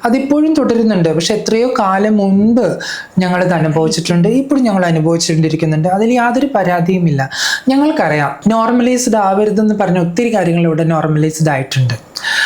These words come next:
അതൊത്തിരി പേരുടെ പോരാട്ടത്തിലാണ്. ഇപ്പൊ ആ ഷോയിൽ തന്നെ ആ സ്ത്രീ പറയുന്നുണ്ട് ഇത് നോർമലൈസ്ഡ് ആവാം, ആവരുതെന്ന്. അപ്പൊ ആ സ്ത്രീ ആലോചിക്കേണ്ട കാര്യം ഇവരെപ്പോഴാണ് ഒരു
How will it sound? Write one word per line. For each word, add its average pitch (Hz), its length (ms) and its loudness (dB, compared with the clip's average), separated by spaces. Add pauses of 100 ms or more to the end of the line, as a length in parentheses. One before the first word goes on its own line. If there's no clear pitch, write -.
(140)
അതൊത്തിരി 233 440 -2
പേരുടെ 208 420 0
പോരാട്ടത്തിലാണ്. 156 760 -2
ഇപ്പൊ 180 160 -2
ആ 165 200 0
ഷോയിൽ 220 420 -2
തന്നെ 208 140 -2
ആ 196 40 -2
സ്ത്രീ 196 340 -2
പറയുന്നുണ്ട് 156 460 0
ഇത് 151 200 0
നോർമലൈസ്ഡ് 151 580 -2
ആവാം, 135 320 -2 (440)
ആവരുതെന്ന്. 131 560 0 (540)
അപ്പൊ 277 140 0
ആ 302 40 -2
സ്ത്രീ 247 300 0
ആലോചിക്കേണ്ട 214 380 0
കാര്യം 170 500 0
ഇവരെപ്പോഴാണ് 190 1000 0
ഒരു 165 160 -2